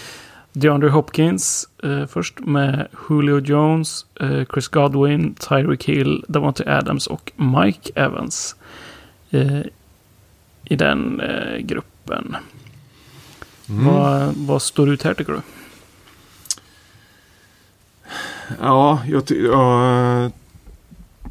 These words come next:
Speaker 2: tycker det är ganska kaxigt ändå att vara så säker på att DeAndre Hopkins kommer att, att fortsätta ha så mycket produktion. Eh, ett helt nytt anfall som han ska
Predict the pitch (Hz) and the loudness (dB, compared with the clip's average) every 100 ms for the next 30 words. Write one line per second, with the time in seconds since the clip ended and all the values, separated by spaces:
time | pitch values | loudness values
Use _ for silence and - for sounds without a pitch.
0 | - - 147 147 139 131 113 - 104 - | -16 -8 -4 -2 0 2 2 2 -2 0
1 | 117 - 95 - 117 98 98 95 101 95 | -4 -2 -4 0 0 2 0 0 0 2
2 | 98 92 95 - 85 90 - 87 220 90 | 2 0 0 0 0 0 -2 0 2 2
3 | 98 95 - 98 90 - 98 98 104 104 | 0 -2 -2 -2 -2 -2 0 2 0 2
4 | 98 101 101 101 104 - - - - - | 2 0 0 -2 -6 -12 -20 -20 -20 -20
5 | - - - - - - - 110 95 - | -20 -20 -20 -20 -20 -20 -6 -4 -4 -8
6 | - - 117 95 - 110 - _ _ - | -12 -4 -4 -2 0 -2 -2 _ _ 2
7 | 104 - - 135 117 101 - 95 95 - | 2 -2 -6 0 2 2 2 2 2 -2
8 | 95 101 95 - 101 98 92 - - 113 | -4 -2 -2 0 -2 -2 -4 -8 -4 0
9 | 107 101 98 98 98 98 - 101 - 110 | 2 2 0 0 -2 -4 -4 -6 -2 0
10 | 107 101 - 101 - - 101 101 92 90 | 0 0 -2 -2 -2 -2 2 2 0 -4
11 | - 101 98 110 107 - 110 104 101 | -6 0 2 4 2 0 0 0 0